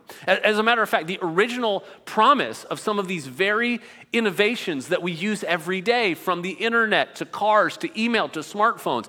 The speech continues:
if you remember at every one of these milestones, the sort of promise that gets made is, "We will be so efficient, we will get so much work done in such a small period of time. What will we do with all of our free time?"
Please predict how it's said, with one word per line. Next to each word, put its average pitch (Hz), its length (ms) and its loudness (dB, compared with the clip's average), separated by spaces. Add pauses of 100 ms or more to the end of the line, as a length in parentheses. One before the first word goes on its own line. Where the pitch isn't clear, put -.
(400)
if 170 180 -2
you 240 200 0
remember 233 420 2
at 170 140 2
every 269 280 4
one 262 220 0
of 247 140 -2
these 202 180 -4
milestones, 190 680 -2 (340)
the 175 80 -2
sort 233 200 0
of 208 160 0
promise 285 600 4
that 226 200 0
gets 214 220 -6
made 190 320 -2
is, 117 340 -2 (240)
"We 233 180 4
will 254 160 2
be 214 140 0
so 254 400 0
efficient, 294 720 -2
we 208 140 2
will 254 140 0
get 214 200 -2
so 254 400 0
much 240 460 0
work 175 240 -4
done 170 260 0 (220)
in 180 100 -2
such 220 240 0
a 202 60 0
small 294 420 2
period 214 300 0
of 147 80 -8
time. 175 320 2 (260)
What 302 420 4
will 277 220 2
we 254 160 2
do 285 540 0 (200)
with 240 200 0
all 262 280 4
of 294 120 2
our 285 140 4
free 311 340 2
time?" 311 460 2